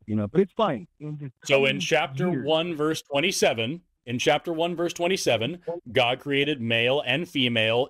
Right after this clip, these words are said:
Speaker 2: t-, together. You're right. It says that.
Speaker 1: Yeah.
Speaker 2: He made men and women together. Then in two, verse seven, he makes man from the dust of the ground. Then in seventeen, he tells man, "Don't eat from the tree." Then in nineteen, he makes animals.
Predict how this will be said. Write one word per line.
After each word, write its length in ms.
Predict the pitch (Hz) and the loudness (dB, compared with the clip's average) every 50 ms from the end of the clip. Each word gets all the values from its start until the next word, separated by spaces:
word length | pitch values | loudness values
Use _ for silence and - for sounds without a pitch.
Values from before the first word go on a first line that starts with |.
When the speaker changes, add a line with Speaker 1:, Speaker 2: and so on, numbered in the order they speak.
| _ _ | _ _
Speaker 2:
t-, 160 | - 131 131 | -4 -4 -2
together. 420 | 127 139 147 139 117 104 98 92 - _ | 0 2 2 2 2 0 -4 -10 -10 _
You're 160 | 110 117 120 | -2 -2 2
right. 280 | 127 139 123 104 90 - - | 4 2 2 2 -2 -6 -10
It 120 | 110 - | -10 -8
says 280 | - - 131 120 117 104 | 0 2 2 2 4 4
that. 220 | 110 101 90 87 110 | 2 2 2 0 -4
Speaker 1:
Yeah. 160 | 123 123 110 95 - | -6 -6 -6 -8 -4
Speaker 2:
He 80 | 113 | -2
made 240 | 117 110 101 101 101 | 0 2 2 2 2
men 220 | 104 107 110 123 | 2 2 2 2
and 80 | 135 139 | 0 0
women 200 | 135 135 143 139 | 0 -2 -2 -2
together. 420 | 139 156 135 127 110 104 98 95 - _ _ _ _ | -2 2 2 2 2 0 -4 -8 -12 _ _ _ _
Then 240 | - 113 135 143 147 | 0 2 2 2 2
in 200 | 147 139 139 131 | 0 -2 -2 -4
two, 340 | - - - 170 175 196 196 | -8 -6 -4 -2 -2 -2 -2
verse 300 | 156 165 180 226 208 - | 2 2 2 2 2 0
seven, 560 | - - 262 269 214 135 113 110 131 175 180 - _ _ _ _ | 0 2 2 2 2 -2 -4 -4 -4 -8 -10 -14 _ _ _ _
he 100 | 131 135 | -2 0
makes 320 | 135 123 123 131 127 - | 2 4 2 2 0 -2
man 460 | 127 120 120 123 131 139 156 185 202 | -4 0 0 2 2 2 0 -2 -2
from 180 | 180 - 196 180 | -4 -4 -4 -2
the 80 | 165 165 | -4 0
dust 300 | 139 160 170 170 - 202 | 2 0 0 0 -2 -6
of 100 | 190 185 | -4 -4
the 60 | 240 | -4
ground. 500 | 202 156 135 120 104 104 117 160 180 - _ _ _ _ _ _ | 0 0 0 0 0 -2 -4 -6 -8 -10 _ _ _ _ _ _
Then 220 | 107 123 131 139 | 2 2 2 2
in 140 | 143 147 160 | 0 -4 -4
seventeen, 840 | - - 160 151 147 165 180 185 - - 262 240 196 165 156 175 | -4 0 0 0 0 0 -4 -6 -4 -2 0 2 2 2 0 -2
he 160 | 196 165 165 156 | -2 -2 -4 -4
tells 360 | - 165 151 147 160 156 - | 0 0 2 2 2 0 -2
man, 540 | 151 160 190 214 220 165 127 123 139 170 165 - _ _ _ 113 | -2 0 2 2 2 0 -2 -4 -4 -6 -8 -12 _ _ _ -4
"Don't 280 | 92 139 139 147 165 | 2 2 2 2 2
eat 160 | 156 180 175 - | -2 -4 -6 -4
from 100 | 190 196 | -2 -2
the 80 | 214 233 | -2 -2
tree." 480 | - - - 127 110 107 113 143 160 - _ _ _ _ | -2 0 0 2 2 2 0 -2 -4 -8 _ _ _ _
Then 260 | 113 127 147 170 202 | 0 2 2 2 2
in 160 | 208 208 208 | 0 -2 -2
nineteen, 560 | 202 208 220 269 302 262 214 - 202 190 190 190 | 0 0 0 0 -2 -4 -6 -4 -2 -2 -2 -2
he 120 | 175 190 | -2 -2
makes 280 | 190 185 190 190 190 - - | 0 0 0 -2 -2 -6 -4
animals. 640 | 190 220 254 247 202 147 131 127 135 151 151 - | -2 -2 0 0 0 0 2 2 2 2 0 -4